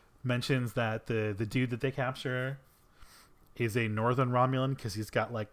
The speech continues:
the ridges. So apparently that's what, you know, it's just a, it's a difference, regional difference of sorts. There's Northern Romulans that have some ridges and other Romulans don't.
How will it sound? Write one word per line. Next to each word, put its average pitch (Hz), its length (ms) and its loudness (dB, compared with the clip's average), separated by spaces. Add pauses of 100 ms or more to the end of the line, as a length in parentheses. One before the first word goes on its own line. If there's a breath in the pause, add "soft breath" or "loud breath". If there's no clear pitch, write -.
(160)
the 117 80 0
ridges. 123 600 0 (220)
So 110 460 2
apparently 107 800 -4 (800 soft breath)
that's - 280 -4
what, 113 220 -2 (160)
you 135 80 2
know, 120 220 2 (180)
it's - 100 -10 (140)
just 123 140 -4
a, 123 40 0
it's 117 140 -2
a 110 160 2
difference, - 840 -4 (200)
regional 120 420 0
difference 135 400 0
of 131 100 -8
sorts. - 520 -2
There's 98 200 -4
Northern 107 300 -2
Romulans 110 520 -2
that 104 100 -12
have 107 260 -2
some 110 180 -4
ridges 107 540 -4
and 92 120 -16 (440 soft breath)
other 113 180 0
Romulans 104 560 -4
don't. 101 280 -8